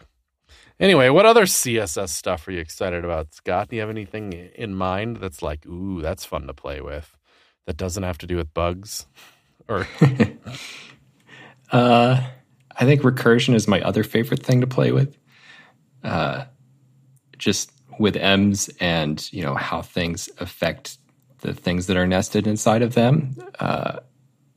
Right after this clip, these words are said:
Speaker 2: I think when I talk with people about authoring C S S, I, I don't, you know, I do design at my day job, not author C S S.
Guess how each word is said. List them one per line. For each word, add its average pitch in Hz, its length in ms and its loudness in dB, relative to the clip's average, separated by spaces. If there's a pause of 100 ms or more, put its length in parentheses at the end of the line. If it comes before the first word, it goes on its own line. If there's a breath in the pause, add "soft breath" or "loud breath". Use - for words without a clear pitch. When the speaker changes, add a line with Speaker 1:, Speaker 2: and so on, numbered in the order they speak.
(360)
Speaker 2:
I 120 100 0
think 165 280 2
when 185 100 8
I 135 60 6
talk 113 300 2
with 98 120 0
people - 220 -4
about 87 280 2
authoring 87 460 0
C 92 200 -4
S 85 220 -2
S, - 380 -2 (2000 soft breath)
I, 98 300 4
I 101 120 2
don't, 107 720 2 (280 loud breath)
you - 80 0
know, 87 80 2
I 113 100 6
do 104 500 4
design 87 640 0
at - 140 -6
my 92 120 0
day 80 220 -4
job, - 420 -2 (300)
not 85 380 -6 (240)
author 80 300 -2
C - 200 -4
S - 180 -4
S. - 420 -4